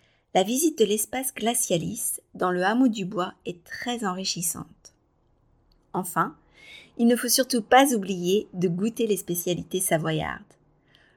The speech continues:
Le refuge du Lézonnet, par exemple, propose des assiettes de charcuterie locale,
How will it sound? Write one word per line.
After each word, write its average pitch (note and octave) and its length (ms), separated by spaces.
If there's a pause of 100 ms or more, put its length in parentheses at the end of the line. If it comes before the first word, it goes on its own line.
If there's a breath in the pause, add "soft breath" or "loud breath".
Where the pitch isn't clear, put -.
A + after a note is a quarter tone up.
Le F#3+ 160
refuge G#3 500
du G3 120
Lézonnet, F#3+ 460
par F3 180
exemple, F#3+ 440 (360)
propose F#3+ 460
des D#3+ 180
assiettes F#3 360
de D#3+ 60
charcuterie - 720
locale, F3 540